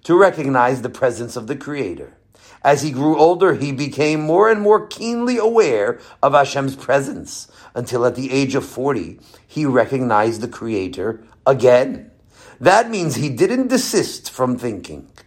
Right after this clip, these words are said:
He continued making progress all his life. Not like people coming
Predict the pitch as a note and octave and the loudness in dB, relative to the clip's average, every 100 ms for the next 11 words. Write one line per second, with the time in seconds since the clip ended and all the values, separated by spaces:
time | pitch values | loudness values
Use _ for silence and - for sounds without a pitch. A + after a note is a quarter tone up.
0 | _ - - E3+ - D#3+ - F3+ F#3+ F#3+ | _ -14 0 2 2 -2 2 0 0 -2
1 | D#3+ D#3+ D#3+ E3 E3 E3 A#2+ G2+ E2+ D2 | -2 0 -2 -2 -2 4 4 2 -4 -8
2 | - - _ _ _ _ F#3 F3+ A2 A#2+ | -10 -18 _ _ _ _ 6 6 4 -2
3 | A2+ C3 D2+ - _ _ _ _ - - | 0 -2 -2 -12 _ _ _ _ -20 -2
4 | G3+ G#3 E3+ C#3+ - D#3 C#3+ C3+ - C#3+ | 2 4 2 -2 -2 -4 0 -2 2 0
5 | A#2 G2+ G2 | 0 -8 -12